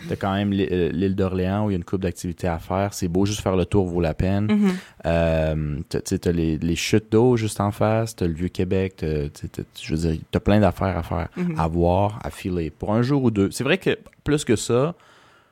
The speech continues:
Speaker 1: euh, je le sais pas trop, mais tu sais, comme deux jours, tu vas avoir tes journées remplies sans problème.
Speaker 2: Mhm.
Speaker 1: Euh, <clears throat> mais Montréal,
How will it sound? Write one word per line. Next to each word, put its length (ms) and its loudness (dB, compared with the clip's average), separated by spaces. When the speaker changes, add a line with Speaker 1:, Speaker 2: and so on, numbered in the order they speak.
Speaker 1:
euh, 80 -2
je 120 2
le 40 2
sais 140 0
pas 160 0
trop, 260 2
mais 140 2
tu 60 -6
sais, 100 0
comme 300 0
deux 220 -2
jours, 420 2
tu 120 -8
vas 40 4
avoir 180 2
tes 120 -2
journées 260 2
remplies 440 -4
sans 260 -2
problème. 400 -6
Speaker 2:
Mhm. 300 -2
Speaker 1:
Euh, 720 -2
<clears throat> 140 -16
mais 380 2
Montréal, 720 2